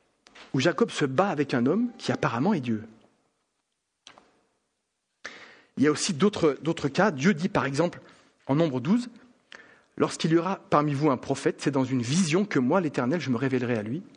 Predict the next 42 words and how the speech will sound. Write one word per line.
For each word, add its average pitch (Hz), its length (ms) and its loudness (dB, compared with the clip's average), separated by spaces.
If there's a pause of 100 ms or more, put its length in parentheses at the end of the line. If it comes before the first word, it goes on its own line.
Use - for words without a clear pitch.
(580)
C'est - 140 -2
dans 143 220 2
un 143 60 4
rêve 151 320 0
que 147 140 -2
je 127 100 -2
lui 143 140 -2
parlerai. 127 420 0 (1400)
Ce - 100 -6
n'est 131 60 -2
pas 165 100 4
le 170 60 0
cas 196 120 0
avec 156 100 -2
mon 143 120 -2
serviteur 135 420 -2
Moïse. 165 380 0 (440)
Il 135 100 0
est 127 60 0
fidèle 151 340 -2
dans 131 140 -2
toute 196 200 -4
ma 151 80 2
maison. 139 300 0
Je 143 80 0
lui 143 140 0
parle 170 260 0
directement. 156 640 -2 (800)
Je 147 140 -2
me 151 100 4
révèle 165 300 2
à - 20 2
lui 156 180 -4
sans 196 300 0
énigme 175 380 2 (440)
et 139 80 2
il 139 120 0
voit 185 280 -2
une 127 120 0
représentation 156 840 -2
de 131 120 -4
l'Éternel. » 123 440 -4